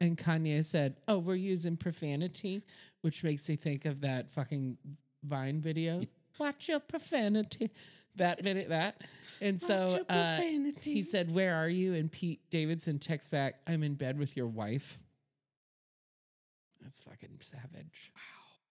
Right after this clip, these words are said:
Speaker 1: I'm into it.
Speaker 2: I mean, at
Speaker 1: He
Speaker 2: what
Speaker 1: just
Speaker 2: point
Speaker 1: got
Speaker 2: d-,
Speaker 1: ten times hotter.
Speaker 2: at wha-, <laughs> at what point do you, like, "Fuck this, like, I can't"?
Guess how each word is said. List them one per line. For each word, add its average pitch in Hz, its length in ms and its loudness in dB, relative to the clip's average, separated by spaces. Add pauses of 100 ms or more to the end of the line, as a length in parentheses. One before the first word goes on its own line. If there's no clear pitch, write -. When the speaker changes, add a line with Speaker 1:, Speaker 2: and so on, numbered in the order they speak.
(720)
Speaker 1:
I'm 143 80 0
into 143 280 -4
it. - 220 -16 (640)
Speaker 2:
I 160 40 0
mean, 180 160 2
at 175 60 0
Speaker 1:
He 143 60 -2
Speaker 2:
what 165 140 6
Speaker 1:
just 175 100 2
Speaker 2:
point 202 120 4
Speaker 1:
got 160 140 -2
Speaker 2:
d-, - 80 -6
Speaker 1:
ten 151 160 -4
times 139 280 -4
hotter. 160 420 -10
Speaker 2:
at 139 100 -2
wha-, 143 100 0 (480)
<laughs> - 480 -20
at 185 80 0
what 202 160 2
point 185 220 2
do 180 100 0
you, 170 80 2
like, 151 260 0 (340)
"Fuck 165 220 -4
this, 95 320 -2
like, 110 160 -8
I 113 140 -4
can't"? 107 400 -4